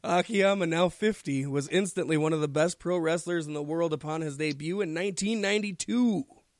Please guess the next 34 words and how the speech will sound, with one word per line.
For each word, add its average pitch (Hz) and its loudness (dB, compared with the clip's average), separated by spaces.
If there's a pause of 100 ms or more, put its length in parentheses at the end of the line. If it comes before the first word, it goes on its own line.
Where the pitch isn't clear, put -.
(720)
Similar 240 6
to 196 4
Kurt 208 0
Angle, 190 2
is 151 2
someone 156 0
who 147 0
immediately 165 0
became 156 -2
an 139 -4
in-ring 156 0
wizard 160 0
very 156 0
early 156 0
on 143 0
in 143 -2
their 135 -6
career. 131 -8 (1040)
He 220 4
was 226 4
a 208 2
regular 202 6
with 151 4
All 156 4
Japan 160 2
until 139 2
leaving 143 4
with 143 4
Mitsuharu 143 4
Misawa 139 2
when 135 -4
he 135 0
had 131 -4
led 151 2